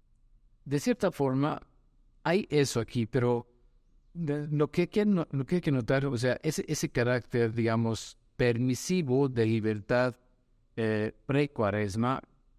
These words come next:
es del catolicismo. Pero no te olvides, o no nos olvidemos, que la fiesta del carnaval es la fiesta de la cosecha de los andinos, o sea, del calendario agrícola, del calendario agrícola que es cíclico,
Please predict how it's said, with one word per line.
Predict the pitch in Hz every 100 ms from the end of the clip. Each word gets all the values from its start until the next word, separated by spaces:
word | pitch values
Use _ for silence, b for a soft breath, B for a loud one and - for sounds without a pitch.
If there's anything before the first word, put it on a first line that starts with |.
| _
es | 156 120
del | 131 139
catolicismo. | 127 147 156 175 147 104 - -
Pero | 135 131
no | 151 180
te | -
olvides, | 160 135 127 123 139 123
o |
no | 120
nos | 117
olvidemos, | 113 107 104 104 120 135 _ _ _ _ _ _ _
que | 123 117 110 107 - _ -
la | 120
fiesta | - 160 165 147
del | 113
carnaval | 120 113 113 123 -
es | 139 135
la | 139
fiesta | - 135 131 -
de | 127
la | 113
cosecha | 110 113 101 127 127 131 131 135 _ _ -
de | 110 117
los | 107 104
andinos, | 127 120 175 110 - -
o | 104
sea, | 120 117 - - -
del | 127 113
calendario | 123 110 113 131 185 170
agrícola, | 151 120 - 101 98 101 _ _ _ _
del | 92 92 85
calendario | 92 90 92 98 95
agrícola | 92 98 92 92
que | 110
es | -
cíclico, | - 143 127 123 123 127 143